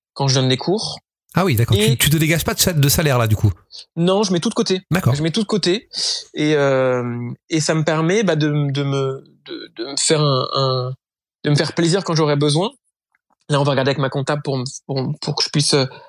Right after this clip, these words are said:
Speaker 1: avoir quelque chose. Mais en fait, je veux mettre cet argent de côté. Comme ça, je le vois pas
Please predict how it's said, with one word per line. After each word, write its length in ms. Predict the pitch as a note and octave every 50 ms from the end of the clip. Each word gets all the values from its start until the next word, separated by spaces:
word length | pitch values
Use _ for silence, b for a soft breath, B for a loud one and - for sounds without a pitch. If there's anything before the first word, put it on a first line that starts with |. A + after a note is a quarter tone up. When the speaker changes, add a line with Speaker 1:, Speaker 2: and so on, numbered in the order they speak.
| B B
Speaker 1:
avoir 240 | - C#3+ C#3 C#3+ -
quelque 220 | E3+ D3+ D3+ F#3
chose. 280 | E3+ - A3+ A#3 A3+ F#3+
Mais 260 | E3+ E3 D3+ C#3 - _ _ _ _ _ _ _ _ _ _ _ _ _ _ _ _ _
en 120 | - D#3+ D#3+
fait, 260 | - A3 A#3 A3+ F3
je 120 | C#3+ C#3+ D3+
veux 80 | F#3 F#3+
mettre 200 | G3+ G3+ F3+ -
cet 220 | - - G3+ F3
argent 180 | F#3+ F3 F3+ F3+
de 60 | E3+
côté. 400 | D#3+ F3 D#3 F3+ G3+ B3+ E4+ - _ _ _ _ _ _ _ _ _ _ _ _ _ - - _ _ _ _
Comme 180 | - - E3 E3
ça, 140 | - A3+
je 100 | A3 F3+
le 60 | F3 F3+
vois 240 | D#3 D#3 D#3+ D#3
pas 260 | D3+ F#3+ G3 G#3+ A#3+